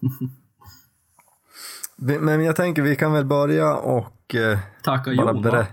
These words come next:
Speaker 2: ja, men precis. Det, eh, vill vi rikta ett stort tack till Jon Lyberg på Jägarkompaniet som, eh, hjälper oss att klippa ihop den här podden.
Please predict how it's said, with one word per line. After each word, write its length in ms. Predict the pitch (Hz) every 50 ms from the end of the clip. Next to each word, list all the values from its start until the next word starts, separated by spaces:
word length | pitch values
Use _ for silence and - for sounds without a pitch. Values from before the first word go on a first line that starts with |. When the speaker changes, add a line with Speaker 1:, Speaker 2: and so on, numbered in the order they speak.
| - _ _ _ _ _ _ _ _ - - - - - _
Speaker 2:
ja, 200 | - 135 139 151
men 180 | 160 160 156 139
precis. 600 | - 143 143 - 240 180 104 90 - - - - - - - - - - _ _ -
Det, 160 | 131 160 185 170 139 117 113 107 135 135
eh, 60 | 131 131 131 123 -
vill 400 | 120 117 120 123 120 127 127 120
vi 160 | 120 123 120
rikta 260 | 120 120 107 - 120
ett 80 | 117 101
stort 420 | - - - 165 170 156 - -
tack 240 | - 123 117 117 -
till 180 | - 117 101 113
Jon 320 | 123 127 127 123 117 113
Lyberg 480 | 123 131 143 147 123 107 107 107 104 101
på 420 | 101 - 113 110 104 101 98 98 98 - - -
Jägarkompaniet 1120 | 117 123 123 113 104 107 104 101 - 120 113 110 101 - 113 135 170 180 117 101 95 -
som, 520 | - - 110 101 101 101 104 101 101 101
eh, 180 | 101 101 98 98 98 - _ -
hjälper 400 | - 123 135 143 135 131 - 107
oss 140 | 104 98 -
att 60 | 98
klippa 360 | - - 127 120 117 120 113 110
ihop 260 | 104 - 92 - - -
den 100 | 101 98
här 80 | 95
podden. 440 | 95 - 95 95 98 104 107 104 -